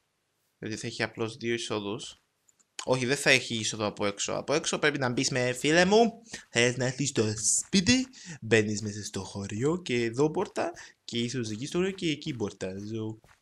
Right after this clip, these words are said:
that how it works, mate. That how it works. Ωραία.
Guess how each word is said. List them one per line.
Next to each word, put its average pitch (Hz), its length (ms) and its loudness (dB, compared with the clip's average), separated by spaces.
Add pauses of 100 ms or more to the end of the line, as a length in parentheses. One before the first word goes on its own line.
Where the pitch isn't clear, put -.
(1900)
that 131 160 10 (100)
how 131 160 6
it 123 60 4
works, 143 340 4
mate. 143 240 2 (480)
That 135 220 8
how 127 180 4
it 95 100 -2
works. - 420 0 (2250)
Ωραία. 104 360 -4